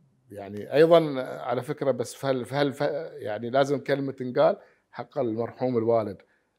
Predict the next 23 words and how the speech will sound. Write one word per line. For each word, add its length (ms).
آه، 460
أنا 100
ما 120
حصلت 460
بعثة، 420
بس 260
خواتي 580
الله 140
يرحمها 340
أختي 200
سمية 680
طبيبة 460
حصلت 720
بعثة 500
من 180
الدولة، 880
وأيضا 540
أختي 260
نادية 380
حصلت 580
بعثة 420
من 140
الدولة. 520